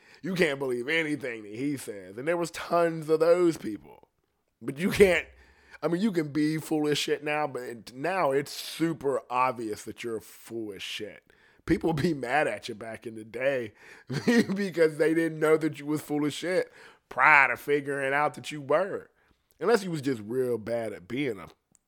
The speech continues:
full of shit. You know what I'm saying? Like, I'm full of shit, but it just kinda is what it is, you know?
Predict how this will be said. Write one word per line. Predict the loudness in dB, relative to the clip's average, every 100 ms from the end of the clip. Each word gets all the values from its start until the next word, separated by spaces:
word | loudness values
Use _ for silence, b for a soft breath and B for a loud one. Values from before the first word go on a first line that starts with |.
| _
full | -8 -8
of | -8
shit. | -14 -14 -8
You |
know |
what | -6
I'm | -6
saying? | -4
Like, | -4
I'm | -4
full | -6 -12
of | -16
shit, | -18 -18 -20
but | -20 -20 _ B B B B B B B B B
it | -2
just | 0
kinda | 0 -2
is | -2 0 2 2 2
what | 2 2
it | 2
is, | -2 -4 -8 -18
you | -16
know? | -14 -12